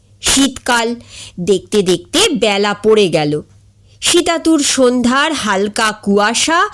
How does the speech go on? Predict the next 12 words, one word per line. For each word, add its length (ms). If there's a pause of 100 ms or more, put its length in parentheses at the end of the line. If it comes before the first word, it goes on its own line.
(240)
আর 280
ধোঁয়াশার 760
আস্তরণ 760
ছড়িয়ে 520
পড়ল 420 (140)
চারদিকে। 680 (760)
ত্রয়োদশীর 920
চাঁদ 380
দেখা 460
দিল 280 (140)
আকাশের 600
গায়ে, 380